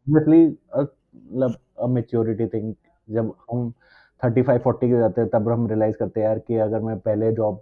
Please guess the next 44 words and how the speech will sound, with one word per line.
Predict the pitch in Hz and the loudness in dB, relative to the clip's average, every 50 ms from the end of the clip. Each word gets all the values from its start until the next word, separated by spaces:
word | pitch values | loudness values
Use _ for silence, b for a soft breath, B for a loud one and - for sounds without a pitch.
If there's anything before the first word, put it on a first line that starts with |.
| - - | -14 -14
ऐसा | - 107 - 120 | -12 -6 -6 -4
करता | 101 104 98 92 - 104 | -4 -4 -6 -6 -6 -6
तो | 98 107 | -6 -6
बेटर | 104 104 98 - - 98 | -6 -6 -8 -8 -8 -10
होता, | 92 90 - 95 92 | -10 -8 -8 -10 -10
वगैरह, | 90 92 92 90 90 90 | -10 -8 -10 -8 -8 -8
वगैरह। | 92 95 98 - - _ _ _ _ _ _ _ _ _ _ _ _ _ _ _ _ _ _ _ _ _ - | -8 -8 -10 -12 -14 _ _ _ _ _ _ _ _ _ _ _ _ _ _ _ _ _ _ _ _ _ 4
But | 143 147 151 151 147 - - _ - 143 | 6 6 6 6 4 -6 -14 _ -4 -4
if | 143 139 - _ _ _ _ _ - 131 | -4 -4 -6 _ _ _ _ _ -6 -2
I | 131 | -2
am | 135 143 | 0 2
a | 143 | 0
batch | 135 120 131 127 127 127 | 2 4 4 4 2 2
of | 143 135 - - | -4 -6 -6 -4
three | 127 123 120 | -4 -2 -2
hundred, | 123 127 131 156 160 147 127 | 0 0 0 0 0 0 0
there | 131 131 135 | 0 0 2
will | 135 135 131 | 0 0 2
only | 127 127 131 131 135 139 | 2 2 2 2 2 0
be | 143 151 156 160 165 151 156 _ - 120 | 0 2 2 2 2 0 -2 _ -4 -2
about | 120 127 131 127 | 0 0 0 0
ten | - 120 127 135 | -2 -2 -2 -2
people | 127 135 127 131 151 151 | -2 -4 -4 -2 0 0
who | 151 131 127 131 | 0 2 0 0
would | 131 131 - | -2 -4 -6
think | 123 117 120 117 - | -8 -8 -8 -8 -8
like | 123 117 117 120 139 | -6 -6 -6 -4 -6
that। | 170 202 _ _ _ b b b b b b b b - - | -8 -10 _ _ _ b b b b b b b b -2 2
Two | 139 147 143 | 4 4 4
ninety | 143 139 143 135 135 160 165 147 | 4 4 2 4 4 4 4 6
will | 143 143 139 | 4 4 4
be | 143 147 147 - | 2 0 0 0
thinking | 147 147 170 175 175 _ _ _ - 156 170 190 196 180 185 | -4 -4 -4 -6 -10 _ _ _ -6 -6 -6 -4 -6 -6 -2
कि | 175 165 156 | 0 2 2
यार, | 156 156 165 160 147 - - _ _ - | 2 2 0 -2 -4 -8 -12 _ _ -10
सबसे | - 127 - - | -10 -10 -4 -2
ज्यादा | 147 139 131 131 139 | 0 0 2 0 0
पैसे | - 127 113 - 127 | -2 -2 -4 -4 -4
कहाँ | 113 120 117 | -4 -4 -4
मिलेंगे? | 113 113 110 120 139 165 180 - _ _ _ _ _ _ _ _ _ _ _ - | -4 -4 -4 -6 -6 -8 -12 -14 _ _ _ _ _ _ _ _ _ _ _ -6
Let's | 110 107 104 _ - | -6 -6 -6 _ -8
figure | 107 98 101 95 | -6 -4 -4 -4
that | 90 82 78 - | -6 -8 -10 -12
out। | - _ | -20 _